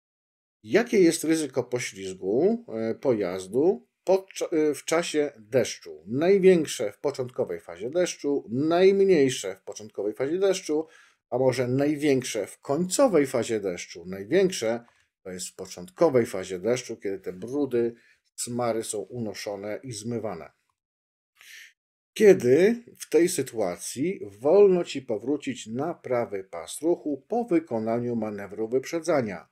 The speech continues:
Niezwłocznie po zauważeniu krawędzi wyprzedzonego pojazdu w lusterku zewnętrznym, niezwłocznie po zauważeniu światła wyprzedzanego pojazdu w lusterku zewnętrznym,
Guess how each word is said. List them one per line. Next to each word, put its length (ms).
Niezwłocznie 1040
po 180
zauważeniu 560
krawędzi 640
wyprzedzonego 640
pojazdu 640
w 40
lusterku 540
zewnętrznym, 800
niezwłocznie 1040
po 200
zauważeniu 560
światła 600
wyprzedzanego 880
pojazdu 580
w 60
lusterku 580
zewnętrznym, 720